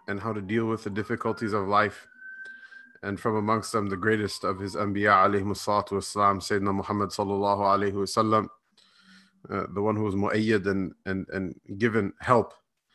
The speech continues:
and given, uh, victory through, uh, not only miracles and through, uh, miraculous physical means,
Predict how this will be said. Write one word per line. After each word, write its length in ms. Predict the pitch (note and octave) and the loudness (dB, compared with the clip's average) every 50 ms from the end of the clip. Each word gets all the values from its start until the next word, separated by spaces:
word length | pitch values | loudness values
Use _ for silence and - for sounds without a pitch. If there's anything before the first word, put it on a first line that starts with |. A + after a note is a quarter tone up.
| _ _ - _ _ - | _ _ -20 _ _ -8
and 240 | - G2+ G#2 F#2+ F2+ | -6 -4 -4 -4 -2
given, 480 | G#2 A2 G#2 G#2+ A2 G#2 G2+ G2 - - - - | 0 0 2 2 2 2 0 -2 -4 -8 -8 -6
uh, 220 | F#2+ F#2+ F2 F2+ | -6 -4 -4 -2
victory 520 | F#2 G2 B2+ B2 - - B2 A2 G2 E2+ D#2+ - _ _ _ _ _ _ _ _ _ _ _ | 2 2 2 2 4 2 2 2 2 0 -4 -12 _ _ _ _ _ _ _ _ _ _ _
through, 640 | - - - A#2 A2+ A2 A2+ A2+ A2 G#2+ G2+ C2 - | -10 -4 0 2 4 4 4 2 2 0 -2 -4 -4
uh, 160 | - - A1+ - - | -4 -4 -4 -4 -4
not 220 | F#2 G#2+ A2 G#2+ G#2+ | -2 0 0 2 2
only 160 | G#2+ G#2+ G#2+ | 0 2 2
miracles 720 | G#2 A2+ A#2 A#2 A2+ G#2+ - A2+ G#2 G2 F2 - - - - - _ _ - | 4 4 6 6 6 4 4 0 -2 -2 -2 -6 -10 -14 -16 -20 _ _ -4
and 220 | G2+ G2+ F#2 F#2 | -4 -2 -2 -2
through, 440 | - G#2+ G#2+ G#2+ G#2+ G2+ G2+ F#2+ - - - _ _ _ _ _ _ _ _ _ _ _ _ _ _ - | -2 -2 -2 0 0 -2 -4 -6 -8 -16 -20 _ _ _ _ _ _ _ _ _ _ _ _ _ _ -12
uh, 200 | - F#2 F2 C#2+ - | -10 -8 -8 -8 -6
miraculous 640 | - G2 G#2 G#2 G#2+ A2 G#2+ - G#2+ G2+ G2 F#2+ - | -4 0 2 4 4 4 2 0 -2 -4 -4 -4 -4
physical 460 | - A#2+ A2 G2+ G#2 G2 - G#2 G2+ | -2 0 0 0 0 -2 -2 -4 -2
means, 460 | G2 G#2+ G#2+ G#2 F#2+ F2 - - - | 2 2 2 2 2 0 -4 -10 -14